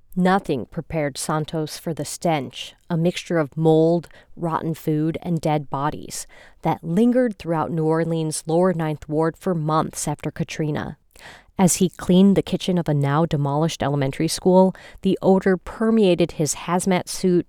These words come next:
mask, and glasses. It followed him to the dormitory where he slept with hundreds of other workers rebuilding the city. At night, he wondered whether it could seep into his brain.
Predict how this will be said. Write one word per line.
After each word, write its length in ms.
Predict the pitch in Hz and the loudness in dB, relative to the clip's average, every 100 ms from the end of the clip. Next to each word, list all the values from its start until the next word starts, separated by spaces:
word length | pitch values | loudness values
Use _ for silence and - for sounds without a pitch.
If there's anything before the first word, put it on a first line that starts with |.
| - | -4
mask, 480 | 151 151 160 - - - | -2 0 0 -4 -6 -4
and 160 | 160 | -2
glasses. 720 | 143 139 151 - 117 92 - - - - - - | 0 0 -2 -2 -6 -6 -8 -10 -16 -20 -20 -6
It 240 | - 185 - | 0 0 0
followed 440 | - 170 196 196 | 2 4 6 4
him 200 | 151 135 | 2 -4
to 120 | 143 170 | -4 -2
the 100 | 156 | 2
dormitory 600 | 160 160 170 - 165 156 | 2 2 0 -2 -2 0
where 160 | 147 | 0
he 180 | 156 175 | -2 -4
slept 400 | - 165 160 - | -2 -2 -2 -2
with 100 | - | -6
hundreds 540 | - - 214 233 220 185 | -6 0 0 2 2 2
of 100 | 156 | 0
other 220 | 151 147 | 2 0
workers 480 | 143 151 - 127 - | 0 -2 -2 -4 -2
rebuilding 480 | 156 139 131 104 95 | -4 -2 -4 -6 -6
the 80 | |
city. 520 | - - 160 139 - 151 _ - - - | -2 0 0 0 -6 -12 _ -20 -20 -2
At 180 | 170 - | -2 0
night, 340 | 156 156 - _ | 0 0 -2 _
he 180 | - 254 | 2 2
wondered 380 | 226 233 240 175 | 4 2 0 2
whether 340 | 151 175 165 - | 0 2 -2 -6
it 100 | 160 | -8
could 180 | - - | -4 -2
seep 400 | - 165 160 - | -2 0 -4 -4
into 260 | 165 - 120 | -8 -6 -6
his 140 | 120 | -6
brain. 560 | - 131 139 143 135 | -4 -2 -2 -2 -6